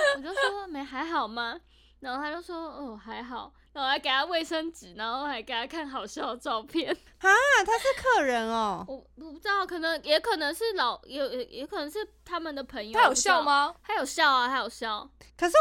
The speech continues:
Speaker 2: 我如果在哭，有人在那边还给我看影片，我真的是很火大。
Speaker 1: 不是，不是，因为他那时候，那时候很尴尬，那时候真的太尴尬，我必须打破那个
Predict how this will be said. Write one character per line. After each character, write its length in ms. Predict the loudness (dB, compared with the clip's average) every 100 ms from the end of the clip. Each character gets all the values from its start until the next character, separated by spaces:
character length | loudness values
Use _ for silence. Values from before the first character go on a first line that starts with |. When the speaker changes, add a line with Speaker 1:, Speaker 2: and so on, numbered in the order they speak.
| 10
Speaker 2:
我 60 |
如 140 | 8 4
果 120 | 4
在 160 | 4 2
哭， 320 | 0 -2 0
有 180 | 2 2
人 240 | 2 0
在 140 | 2 2
那 20 |
边 160 | 4 4
还 100 | 2
给 140 | 0
我 80 | 0
看 240 | 2 2
影 140 | 2 0
片， 120 | -2
我 40 | -2
真 220 | -4 -4
的 60 |
是 260 | -4 -4 -4
很 220 | -2 -4
火 280 | -6 -8 -6
大。 180 | -2 0
Speaker 1:
不 80 | 0
是， 140 | -2 0 0 0
不 140 | -6
是， 80 | 0
因 220 | 2 2
为 60 | 0
他 60 | 2 2
那 240 | 2 0 2
时 80 |
候， 80 | 2 2 0
那 200 | 0 0
时 80 | 4
候 160 | 6 6
很 200 | 2 0
尴 260 | 0 0 2
尬， 280 | 4 4 0
那 160 | -4
时 100 | -2
候 80 | -4
真 140 | -4
的 60 | -6
太 180 | -4 -2
尴 220 | -2 -2
尬， 160 | -2 -2
我 120 | -6
必 220 | -8 -8
须 260 | -6 -8 -6
打 260 | -2 -2
破 320 | -2 -2 -2 -4
那 120 | -6
个 380 | -6 -6 -6